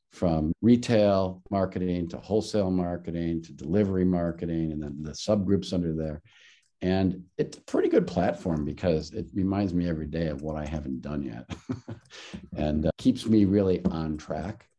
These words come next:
But again, I hire people.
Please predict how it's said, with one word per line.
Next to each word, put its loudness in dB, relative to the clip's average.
But 2
again, 4
I 4
hire 0
people. -4